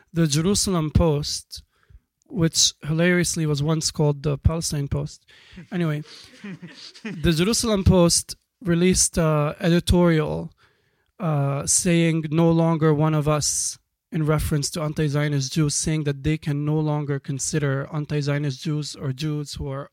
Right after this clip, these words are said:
Speaker 1: in opposition to the state of Israel to be Jewish. It is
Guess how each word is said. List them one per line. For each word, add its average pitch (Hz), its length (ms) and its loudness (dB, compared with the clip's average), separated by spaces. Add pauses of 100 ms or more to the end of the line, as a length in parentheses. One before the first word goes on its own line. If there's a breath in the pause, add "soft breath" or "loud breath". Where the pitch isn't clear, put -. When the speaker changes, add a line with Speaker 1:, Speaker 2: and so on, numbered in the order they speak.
(160)
Speaker 1:
in 165 120 -2
opposition 151 540 0
to 165 80 -6
the 143 100 -2
state 156 260 -2
of 147 120 -2
Israel 147 460 -2 (400 loud breath)
to 175 100 2
be 160 180 2
Jewish. 151 680 -4 (640 soft breath)
It 175 140 -2
is 165 420 0